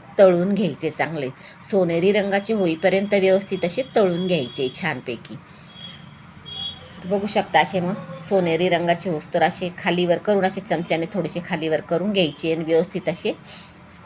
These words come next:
तळून घ्यायचे. मग वरून चांगले आपले हे कुरकुरीत असे मस्त तयार होतात आणि आतून असे सॉफ्ट राहतात, कारण आपण हे मीडियम गॅसवर तळले ना, मग आतून आपले हे जे कटलेट बनवले आपण साळीच्या लायांचे,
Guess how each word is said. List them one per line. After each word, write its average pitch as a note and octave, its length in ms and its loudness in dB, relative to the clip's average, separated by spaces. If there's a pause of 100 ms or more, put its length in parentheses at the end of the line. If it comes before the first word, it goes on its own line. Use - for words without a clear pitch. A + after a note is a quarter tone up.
(140)
तळून F#3+ 280 6
घ्यायचे. D#3 320 0
मग D#3 120 -4
वरून F#3 260 2
चांगले F#3 340 2
आपले F3 260 2
हे G3 120 0
कुरकुरीत G3+ 580 -2
असे G3+ 180 -2
मस्त G3+ 280 -2 (140)
तयार F3+ 240 6
होतात G3+ 300 2 (440)
आणि F3 140 2
आतून F3 320 2
असे G#3 180 0
सॉफ्ट - 420 2
राहतात, D3+ 280 6 (120)
कारण E3+ 220 4
आपण E3+ 200 -2
हे G3+ 160 0
मीडियम G3+ 420 2
गॅसवर G3 380 4 (120)
तळले A3+ 260 10
ना, E3+ 120 0 (380)
मग F3 100 4
आतून F3+ 300 2
आपले F#3 260 0
हे F3 140 0
जे D#3+ 120 -2
कटलेट E3+ 460 2
बनवले F3 340 4
आपण D#3 220 4
साळीच्या D3+ 460 0
लायांचे, F3 360 4